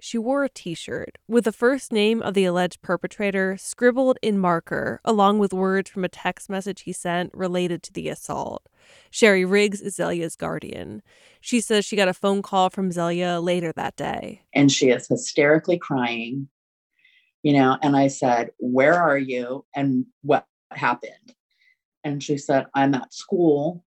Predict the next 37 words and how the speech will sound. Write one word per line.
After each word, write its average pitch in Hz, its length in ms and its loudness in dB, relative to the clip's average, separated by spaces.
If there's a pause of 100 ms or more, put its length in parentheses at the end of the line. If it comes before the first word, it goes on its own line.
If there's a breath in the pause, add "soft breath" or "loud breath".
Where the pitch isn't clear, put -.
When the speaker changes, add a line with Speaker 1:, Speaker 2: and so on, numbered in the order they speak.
(120)
Speaker 2:
and 143 120 0
I 131 140 0
got 127 240 -2
suspended 147 680 0
for 135 260 -4
three 127 220 2
days." 143 640 -2 (640)
And 139 140 0
I 131 120 4
said, 131 260 0
"Okay, 151 380 4
why 131 260 2
are 127 80 4
you 123 200 0
crying?" 143 680 -4 (440)
Speaker 1:
Zelia 294 320 6
told 226 280 2
her 277 120 4
she 247 180 -2
was 233 120 4
crying 202 480 2
because 233 220 2
she 247 100 -4
didn't 254 220 0
see 277 140 -4
the 226 120 4
boy 196 460 4
who 202 100 -2
she 208 160 -4
says - 300 -2
harassed 202 520 2
her 233 320 2
and 277 220 0
assaulted 233 520 -2
her 214 140 -4
friend 185 520 -2
receiving 262 480 0